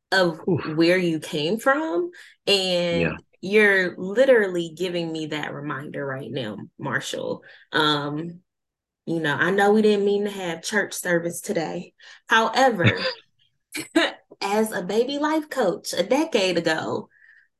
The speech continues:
Speaker 1: some of
Speaker 2: Mm-hmm.
Speaker 1: my best moments were in ch-,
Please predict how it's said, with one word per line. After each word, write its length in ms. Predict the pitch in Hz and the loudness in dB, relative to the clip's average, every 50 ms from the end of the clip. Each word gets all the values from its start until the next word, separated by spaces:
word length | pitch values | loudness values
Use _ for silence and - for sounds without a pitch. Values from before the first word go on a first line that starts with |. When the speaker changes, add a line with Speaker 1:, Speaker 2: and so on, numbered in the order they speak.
| _ _ _ _ - | _ _ _ _ -4
Speaker 1:
some 320 | 90 87 87 - 240 262 | -4 0 2 4 4 6
of 80 | 262 240 | 6 6
Speaker 2:
Mm-hmm. 20 | |
Speaker 1:
my 120 | 226 226 220 - - | 4 4 2 2 0
best 280 | 202 214 247 233 - 220 | -2 -2 -2 -2 -2 -2
moments 720 | 202 202 240 240 208 185 - - - - _ - - - - _ | 0 0 2 0 0 -2 -6 -8 -10 -14 _ -14 -14 -14 -12 _
were 400 | - - 175 175 190 190 190 180 | -8 -4 -4 -2 0 2 2 2
in 320 | - - - 170 175 175 | 0 -2 -2 -2 -2 -2
ch-, 80 | 175 | -2